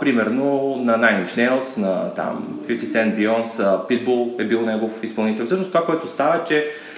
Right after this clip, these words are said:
първо, той, той е много кофти човек, беше такъв един много заедлив. А, а, завършил е Harvard Legal School, Yale и се върши за голямата,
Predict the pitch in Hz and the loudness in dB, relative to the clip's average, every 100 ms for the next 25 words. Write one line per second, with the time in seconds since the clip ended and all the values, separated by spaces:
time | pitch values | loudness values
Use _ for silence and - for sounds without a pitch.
0 | - - - 156 147 147 143 143 196 190 | -18 -12 0 2 4 4 2 2 2 2
1 | 190 185 180 - 104 - 98 95 92 87 | 2 2 0 -2 -4 -4 -4 -2 0 0
2 | 92 - 107 104 104 107 117 107 104 90 | -4 -4 -6 -4 -2 0 0 -2 -2 -2
3 | 85 92 117 - - - - - - 104 | -2 -2 -4 -6 -14 -20 -20 -10 -2 0
4 | 104 104 104 - - - - - 110 107 | 2 0 0 -4 -8 -16 -20 -6 0 2
5 | 107 107 110 107 113 131 123 110 120 113 | 2 -2 -4 -2 0 0 0 0 2 2
6 | 107 90 117 98 90 - 139 127 107 117 | 0 0 0 0 -2 0 2 4 2 2
7 | 131 151 151 156 147 143 143 127 123 127 | 2 2 0 -2 -2 -2 -2 -2 0 2
8 | 127 123 120 120 117 104 | 2 2 0 2 0 0